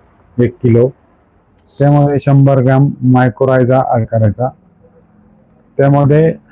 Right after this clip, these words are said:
एन पी केचं एक लिटर बॅक्टेरिया घ्यायचा,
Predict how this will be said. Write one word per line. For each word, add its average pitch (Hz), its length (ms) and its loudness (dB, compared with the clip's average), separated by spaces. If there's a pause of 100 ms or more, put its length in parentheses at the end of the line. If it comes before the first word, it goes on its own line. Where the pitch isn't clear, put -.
(760)
एन 147 300 2
पी 151 100 0
केचं 156 540 -2
एक 139 240 0
लिटर 139 260 0
बॅक्टेरिया 131 480 -2
घ्यायचा, 113 360 -4